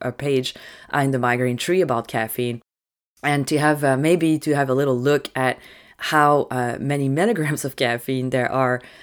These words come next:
in, uh, a Starbucks cup, for example. So if your brain is already very used to caffeine, that's a risk factor to get more migraines.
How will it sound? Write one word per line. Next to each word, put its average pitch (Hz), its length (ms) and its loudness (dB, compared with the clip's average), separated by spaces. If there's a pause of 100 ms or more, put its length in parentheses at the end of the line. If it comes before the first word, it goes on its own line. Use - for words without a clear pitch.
(140)
in, 139 360 2
uh, 117 340 -2
a - 20 -6
Starbucks 127 640 -2
cup, 139 240 -2
for 127 140 -6
example. - 560 -8 (680)
So - 300 4
if 240 220 6
your 254 100 4
brain 175 320 4
is 147 140 0
already 147 400 4
very 135 320 2
used 202 580 0
to 139 80 -6
caffeine, 123 680 -4
that's 147 220 0
a 147 80 0
risk 143 380 0
factor 120 500 0
to 120 140 -6
get 127 240 -2
more 143 320 2
migraines. - 720 -4